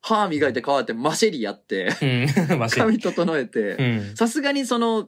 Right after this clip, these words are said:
Speaker 1: ワックスとか多分つけてなかったから、
Speaker 2: あー。
Speaker 1: そのまんまで学校、うわ、すごいな、こんなディティール、絶対思い出されへんわ。
Speaker 2: いや、言えるやろ。「マシェリ減ってるわ」ってお母さん思ってたやろな。
Speaker 1: <laughs> そうやんな。
Speaker 2: 「あの子」って思ったやろな。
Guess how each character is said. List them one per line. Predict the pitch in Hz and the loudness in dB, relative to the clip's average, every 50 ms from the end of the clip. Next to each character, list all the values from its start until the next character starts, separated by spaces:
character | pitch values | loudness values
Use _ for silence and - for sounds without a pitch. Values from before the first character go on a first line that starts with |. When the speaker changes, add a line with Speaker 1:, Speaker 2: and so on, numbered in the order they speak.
| - - | -4 -2
Speaker 1:
ワ | 180 254 | -2 -2
ッ | 269 | 0
ク | - - - | -2 -2 -2
ス | - | -2
と | - 160 | 0 0
か | 127 110 104 98 95 - _ _ - | 0 0 -2 -4 -6 -12 _ _ -6
多 | 147 135 | -6 -6
分 | 113 | -6
つ | - - | -6 -2
け | - 151 147 | 0 0 0
て | - 139 | 0 -2
な | 107 - | -4 -6
か | 76 | -10
っ | - - | -12 -14
た | - - | -14 -14
か | - 78 | -12 -12
ら、 | 76 73 - | -10 -6 -4
Speaker 2:
あ | |
ー。 | 123 113 113 107 104 101 101 95 92 92 92 98 - _ - | -2 -2 -2 -2 -2 -4 -6 -10 -10 -12 -16 -18 -20 _ -18
Speaker 1:
そ | - - - | -16 -14 -12
の | 131 131 135 | -10 -10 -8
ま | 131 135 139 | -8 -6 -6
ん | 135 139 135 | -6 -6 -4
ま | 135 135 | -4 -2
で | 131 131 | -2 -2
学 | 117 123 117 - - | -2 -4 -6 -6 -6
校、 | - 117 | -4 -2
う | 113 131 151 | 0 0 0
わ、 | 160 147 - | -2 -2 -4
す | - - 135 | -6 -4 -2
ご | 131 233 294 | 2 2 2
い | 254 | 2
な、 | 143 - | 0 0
こ | - 214 | 0 0
ん | 233 | 2
な | 254 240 | 2 2
デ | 214 240 | 2 0
ィ | 220 | 0
テ | - | 2
ィ | 220 220 | 2 2
ー | 247 | 2
ル、 | 240 - - - _ - - - 170 | 0 -2 -8 -18 _ -4 0 2 2
絶 | - - 233 - | 4 4 4 6
対 | 226 220 | 4 4
思 | 226 - - 233 | 4 4 4 4
い | 226 | 4
出 | 151 - - | 4 4 4
さ | - 190 | 4 4
れ | 165 143 | 4 4
へ | 143 | 4
ん | |
わ。 | 131 | 4
Speaker 2:
い | |
や、 | |
言 | 127 | 2
え | 120 | 0
る | |
や | 113 104 | 0 -2
ろ。 | 98 104 113 - - - 403 359 269 - | -2 -4 -8 -10 -10 -8 -6 -6 -4 0
「マ | - 156 175 | 2 2 2
シ | - - 254 | 2 2 2
ェ | 254 240 | 4 4
リ | 220 180 151 143 147 | 4 2 2 2 2
減 | 131 190 202 | 2 2 2
っ | - | 2
て | - - 226 | 2 2 2
る | 233 240 233 | 4 4 4
わ」 | 226 196 180 180 | 2 2 2 2
っ | 175 | 2
て | 170 160 | 2 2
お | 147 | 4
母 | 170 185 151 | 4 2 2
さ | 156 147 | 2 2
ん | |
思 | 156 165 | 2 2
っ | 170 | 0
て | 165 147 | 0 -2
た | - 127 | -2 -2
や | 104 | -2
ろ | 98 98 | -2 -2
な。 | 101 98 - - - 285 226 - 277 277 - 285 - | 0 0 2 4 4 2 2 2 0 0 0 0 0
Speaker 1:
<laughs> | - 165 - 226 - 226 202 175 - - 156 | -2 0 0 2 2 4 2 2 2 2 2
そ | - 196 180 143 | 4 4 4 4
う | 117 | 2
や | 101 | 0
ん | 101 107 107 | -4 -6 -4
な。 | 101 104 95 131 | -2 0 2 2
Speaker 2:
「あ | 139 | 2
の | 147 151 147 | 2 2 2
子」 | - 147 143 139 139 | 2 2 2 2 2
っ | 143 | 0
て | - | -2
思 | 123 123 120 | -2 -2 -2
っ | |
た | - 113 | -2 -4
や | 98 | -8
ろ | 95 - | -8 -10
な。 | 135 98 95 92 90 90 | -10 -10 -10 -10 -12 -16